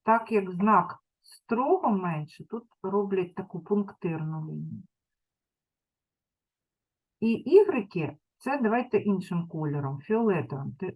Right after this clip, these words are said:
це те, що між ними. І де ці дві множини перетинаються, це і є наша шукана множина. А де вони перетинаються?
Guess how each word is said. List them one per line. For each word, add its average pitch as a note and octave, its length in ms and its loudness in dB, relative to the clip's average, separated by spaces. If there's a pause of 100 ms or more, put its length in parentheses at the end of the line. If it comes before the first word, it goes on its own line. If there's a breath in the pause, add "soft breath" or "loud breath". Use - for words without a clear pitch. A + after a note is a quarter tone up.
це G#3 140 -2
те, C#4 220 -4
що A#3+ 200 -4
між G#3+ 380 2
ними. C#3 380 -4 (440 soft breath)
І G3+ 120 2
де D#4 380 -2
ці C#4 280 -4
дві A#3 180 0
множини A#3 500 2
перетинаються, A#3 920 0
це C4 340 -6
і A3 140 0
є C#4+ 140 0
наша C4+ 340 -2
шукана A#3 460 -2
множина. G#3 500 0
А G3+ 60 0
де A#3 140 -2
вони G#3 220 4
перетинаються? E3+ 920 -4